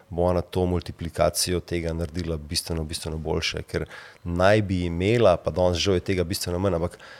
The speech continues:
ona je res bolj povezana s tem, ker ona mora biti povezana s tem, kaj bo čez toliko in toliko let, a ne. Ker ženska, ki želi za sebe in za svojega otroka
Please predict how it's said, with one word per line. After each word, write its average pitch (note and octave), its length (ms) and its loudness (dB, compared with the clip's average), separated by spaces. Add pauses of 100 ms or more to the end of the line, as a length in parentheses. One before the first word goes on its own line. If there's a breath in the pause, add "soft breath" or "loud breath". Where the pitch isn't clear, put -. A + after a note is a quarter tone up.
(320 loud breath)
ona A2+ 220 8
je G2+ 140 6
res G#2+ 180 2
bolj F#2 240 2
povezana F#2 560 0
s - 60 -2
tem, F2+ 160 -4
ker - 160 -4
ona G2+ 240 2
mora G2+ 260 2
biti F2+ 160 -2
povezana E2 420 -2
s - 60 -4
tem, E2+ 160 -4
kaj F#2 360 0
bo F#2 180 -2
čez - 240 -6
toliko F2 400 -4
in D#2 60 -4
toliko E2+ 360 -4
let, E2+ 240 -2
a D#2+ 60 -8
ne. E2+ 160 -6 (400 loud breath)
Ker - 160 -6
ženska, F#2+ 560 2
ki G#2 320 -4
želi F#2 460 0 (420)
za E2 200 -4
sebe G#2 460 2
in D#2+ 80 -2
za D2+ 100 -4
svojega F2+ 360 2
otroka E2+ 500 0